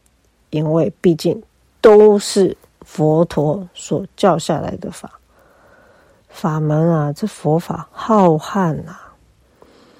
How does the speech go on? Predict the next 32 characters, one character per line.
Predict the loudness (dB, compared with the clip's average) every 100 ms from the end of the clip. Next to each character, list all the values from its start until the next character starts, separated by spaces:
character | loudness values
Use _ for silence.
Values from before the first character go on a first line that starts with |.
| _ _ _ _ _ _
啊， | -16 -16 -18 _
不 | -4
要 | -2
说 | 4 6
我 | 6
们 | 2
学 | 4 6
了 | 8
一 | 6
个 | 2
片 | 4 6 8
面 | 8 6
的， | 4 0 -10 _ _
啊， | -10 -8
就 | -6 -2
像 | 0
盲 | 0 0
人 | 0
摸 | 2 2 2
象 | 0 -2
一 | -2
样， | -2
学 | 4 6
一 |
个 | 6
片 | 6 6
面 | 8 6
的， | 4 -2 -8 -20 -20 -20 -20 -20 -20 -20 _ _ _ _ _ _ _ _ _ _ _ _ _
啊， | -6 -4 -4 -6 -4
就 | -2
执 | 0 0
着， | 0